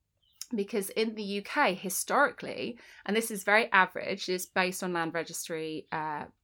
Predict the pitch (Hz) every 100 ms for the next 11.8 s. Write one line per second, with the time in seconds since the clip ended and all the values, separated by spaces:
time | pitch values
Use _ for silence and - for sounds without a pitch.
0 | _ - 156 156 - 180 185 - - 196
1 | 190 - - - - 165 170 175 156 165
2 | 160 - 190 175 - 175 - - - -
3 | - - - _ - 277 277 311 - 247
4 | 254 247 190 - 208 196 165 156 165 -
5 | 175 175 - - 170 170 160 - - -
6 | 175 165 165 160 151 - 151 190 170 170
7 | 165 - 190 220 294 170 160 190 190 160
8 | 160 - - 156 349 _ - - - -
9 | 233 202 - 254 262 233 220 220 190 175
10 | 185 180 - - 170 254 233 139 233 240
11 | 175 170 160 - 143 143 208